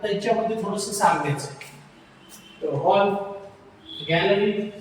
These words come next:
पुढं फेस, त्यानंतर एक किचन, फ्रीजसाठी जागा आहे. आपण ती तिथे बघितलं कळंबोलीला, मागच्या बाजूला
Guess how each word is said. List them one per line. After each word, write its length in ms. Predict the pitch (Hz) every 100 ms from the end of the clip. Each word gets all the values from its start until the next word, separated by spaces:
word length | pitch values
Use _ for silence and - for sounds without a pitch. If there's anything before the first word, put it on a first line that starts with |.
| - - -
पुढं 240 | 147 147 143
फेस, 560 | 196 208 - - - - - - - -
त्यानंतर 360 | 170 175 165 165
एक 160 | - -
किचन, 420 | - 214 202 -
फ्रीजसाठी 560 | 175 190 - 190 196
जागा 320 | 185 185 185 196
आहे. 600 | 151 - 180 190 190 - - - -
आपण 340 | - - 240
ती 180 | - 240
तिथे 220 | 240 254 262
बघितलं 440 | 240 - - -
कळंबोलीला, 720 | - 208 202 - 156 139 - - - - - 165
मागच्या 420 | 180 - 240 240
बाजूला 380 | 226 220 233